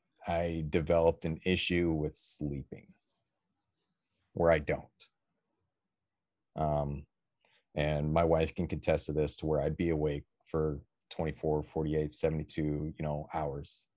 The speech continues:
at a time. And then I'd pass out, just pass out. Just, I'm done.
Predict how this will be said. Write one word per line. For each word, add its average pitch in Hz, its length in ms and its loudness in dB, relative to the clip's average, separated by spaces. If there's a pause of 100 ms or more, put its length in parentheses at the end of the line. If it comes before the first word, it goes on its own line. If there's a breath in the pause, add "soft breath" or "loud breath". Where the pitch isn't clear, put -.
(140)
at 80 100 0
a - 40 -4
time. - 360 -6 (1080)
And 87 100 2
then 80 100 4
I'd 76 180 2 (340)
pass 92 300 2
out, 76 220 2 (920)
just - 180 -6 (280)
pass - 280 -2
out. 58 280 -6
Just, - 240 -8 (280)
I'm 101 160 0
done. - 280 -2